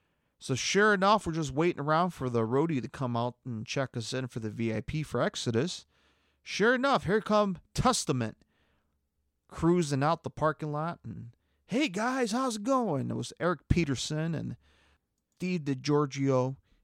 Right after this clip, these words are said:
and, uh, Chuck Billy. Just those three. Just happened to walk out the parking lot and taking a cruise around the block to probably get some grub. And, uh, apparently either a stage manager or a tour manager was following,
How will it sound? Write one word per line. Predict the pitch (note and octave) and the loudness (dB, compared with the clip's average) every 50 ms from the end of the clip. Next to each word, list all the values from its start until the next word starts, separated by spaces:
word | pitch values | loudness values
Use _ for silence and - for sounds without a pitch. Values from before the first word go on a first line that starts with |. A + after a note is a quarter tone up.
| _ _ | _ _
and, | - B2 B2+ B2+ B2+ B2+ B2+ B2+ | -6 -4 -4 -4 -4 -4 -4 -2
uh, | C3 C3+ C3+ C3+ C3+ C3 C3+ C3+ C3+ C3 C3 B2+ B2+ B2+ C3 B2+ A#2+ - | -2 0 0 0 2 2 2 2 0 0 0 0 0 -2 -2 -2 -4 -4
Chuck | - - F#3+ G3+ G3 - - | -4 -2 -2 -2 -2 -4 -2
Billy. | D3 G3+ A#3 A#3+ E3 A#2 - C3+ A#2 - _ _ _ _ _ _ | 0 0 0 0 -2 -4 -6 -8 -12 -16 _ _ _ _ _ _
Just | _ - C#3+ C#3+ - - | _ -8 -6 -6 -4 -4
those | E3+ F3+ F3+ - | -4 -4 -4 -6
three. | - - C#3 A#2+ A2 G#2+ G#2+ A2 - - - - - - - - - - - - | -8 -6 -4 -2 -2 -2 -4 -6 -8 -14 -18 -20 -20 -20 -20 -20 -20 -20 -16 -8
Just | - B2+ - - | -4 -2 0 2
happened | D#3 D#3+ F3 F3 F#3 D3+ | 4 4 4 2 2 0
to | D3 D3 D3 | 2 2 2
walk | C3+ B2+ B2+ D3 D3+ D#3 - - | 2 2 2 2 2 2 0 0
out | D3 D#3 D#3+ | 0 0 0
the | - F3 | -2 -6
parking | - - - D#3 E3 - - D3 | -2 0 0 0 0 0 -2 0
lot | D3 D#3+ F3 F#3 G#2+ | 0 2 2 2 0
and | A#2 A2+ | -2 -4
taking | - D3+ D3 C3+ C3 | -2 -2 -2 0 -2
a | B2+ A2 | -4 -6
cruise | - - C#3+ C#3 C#3+ C#3 - - | -6 -2 0 2 2 0 0 -2
around | C3+ C3+ C3 B2+ | -2 0 0 0
the | B2 A#2+ | 0 -2
block | A2+ B2 B2+ B2+ D3+ E3 - | -2 -4 -4 -4 -4 -4 -6
to | - C3 | -10 -12
probably | - - B2+ A#2 A2 G#2+ A2 | -6 -2 0 0 0 0 -2
get | A2 A#2+ G#2 | -4 -4 -4
some | - A#2 G#2 G#2+ A#2 | -2 -2 -2 -2 -2
grub. | A2 B2 B2+ B2 B2+ D3+ D#3+ C3 | -2 0 2 4 4 4 2 2
And, | A2+ G#2+ A2+ A2+ - _ _ _ _ _ _ _ _ _ _ _ _ - | 0 -2 -4 -6 -12 _ _ _ _ _ _ _ _ _ _ _ _ -6
uh, | A2+ G#2+ G#2+ G#2+ G#2+ A2 | -4 -4 -2 -4 -4 -6
apparently | - - - B2+ B2 A#2+ A#2+ A2+ | -6 -4 -4 -4 -2 -2 0 0
either | A2+ A2+ A2 A2 A2+ A2 A2 A2 A2 A2 G#2+ A2 G#2+ G#2+ | 0 0 0 -2 -2 -4 -4 -4 -4 -4 -2 -2 -2 -2
a | - | -4
stage | - - - C#3+ C#3+ C3+ A2+ | -4 -4 -2 -2 -2 -2 0
manager | B2 B2+ B2+ B2+ C#3 D3 B2+ A#2+ A#2+ A#2+ C3 C#3 C#3 C3 | 0 0 2 2 2 0 -2 0 0 2 4 4 4 4
or | G#2+ G#2 A2 A2+ A#2 | 2 2 2 0 -2
a | A#2 | -2
tour | - - D#3 D#3+ D#3 | -2 0 2 2 2
manager | C#3+ C#3 C3+ C3+ C3+ B2+ A#2+ C3 C3 | 2 2 0 0 0 0 0 -2 -2
was | A#2+ A2+ - | -2 -4 -6
following, | - - C3+ C3+ D3 D3+ C#3+ C#3 C#3 D3 D3+ D#3 D#3+ | -6 -4 -2 0 0 0 0 -2 -2 -2 -4 -4 -6